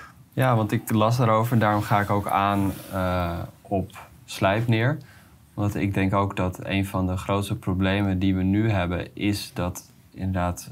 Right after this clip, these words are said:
eh, veel ondernemingen vooral op winst gebaseerd zijn. Hè, dus je hebt mensen die weten hoe ze ondernemingen kunnen starten, succesvol kunnen maken.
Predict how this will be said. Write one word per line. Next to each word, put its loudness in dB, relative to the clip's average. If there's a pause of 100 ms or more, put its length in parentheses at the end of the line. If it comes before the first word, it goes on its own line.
eh, -8 (160)
veel 0 (540)
ondernemingen 2
vooral 0
op -2
winst 2
gebaseerd -2
zijn. -2 (560)
Hè, -2
dus 0
je -2
hebt -2
mensen 2
die 2
weten 0
hoe 0
ze -4 (280)
ondernemingen 2
kunnen -2
starten, -4
succesvol -4
kunnen 0
maken. -2